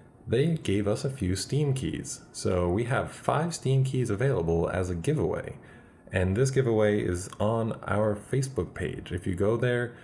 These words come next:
you will get entries for many different things, for visiting our Instagram, visiting our YouTube channel, subscribing there, going to our Twitch and giving us a follow, other things like that, and especially for listening to this podcast.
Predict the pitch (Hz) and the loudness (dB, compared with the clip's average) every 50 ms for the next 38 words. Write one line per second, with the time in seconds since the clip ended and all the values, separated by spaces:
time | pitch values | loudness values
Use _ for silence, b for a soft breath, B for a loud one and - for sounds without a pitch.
0 | B B B B B B - 95 95 98 98 98 95 90 85 92 92 90 - - | B B B B B B -2 0 2 2 2 2 2 2 2 0 0 0 0 0
1 | 110 127 131 131 131 131 123 - - - 87 85 76 - 90 95 110 123 131 131 | 0 0 0 0 0 0 0 0 -2 -2 -2 -2 -4 -4 -2 0 0 2 2 2
2 | 131 131 131 131 117 104 - 123 123 123 120 127 127 131 - - - - 92 87 | 2 0 0 -2 -2 -2 -2 -2 0 0 0 0 -2 -4 -6 -10 -6 -2 0 0
3 | 82 85 113 117 117 120 117 113 107 101 - 107 110 - - 113 98 110 107 107 | 0 2 0 0 2 0 0 0 0 0 0 0 -2 -2 -2 -2 0 2 2 4
4 | 107 104 107 101 87 98 107 107 113 104 107 107 107 101 95 - 90 95 95 95 | 4 2 2 2 2 2 2 2 2 2 2 2 2 0 0 0 0 2 2 2
5 | 95 95 95 92 92 90 95 113 117 117 - 110 104 101 - - 107 104 101 101 | 2 2 4 2 2 2 2 0 0 0 0 0 0 0 0 0 0 2 2 2
6 | 101 101 104 - - - - 107 104 104 101 101 98 95 87 92 92 92 92 90 | 2 0 0 -4 -6 -2 0 0 2 2 2 2 2 2 2 2 2 2 2 2
7 | 90 90 B B B - 107 107 107 101 101 98 98 92 85 - - - 104 104 | 0 0 B B B 0 2 2 2 2 2 2 2 2 2 0 0 2 2 2
8 | 104 104 - 90 90 90 92 92 101 98 90 92 - - 92 - - - 92 92 | 2 2 -2 -2 0 0 0 0 0 0 -2 -2 -2 -4 -6 -4 -2 0 2 2
9 | 90 90 87 87 90 87 - B B B B B B B B - 92 92 90 - | 2 2 2 2 0 -2 -2 B B B B B B B B 0 0 0 0 0
10 | 87 87 87 85 92 90 - - 147 156 - - - - - 95 92 87 - - | 0 -2 0 0 0 -2 0 0 0 0 0 -2 -4 -4 -2 -2 -2 -2 -4 -2
11 | - 156 151 - - 85 87 87 - - 87 92 107 107 - 107 101 92 90 90 | -2 -2 0 0 0 0 0 0 0 -2 0 0 0 0 0 0 0 -2 -2 -2
12 | 92 107 110 - - - 120 120 131 - - - - - - - - | -2 -2 -2 -2 -4 -4 -4 -4 -4 -4 -6 -8 -8 -8 -10 -12 -14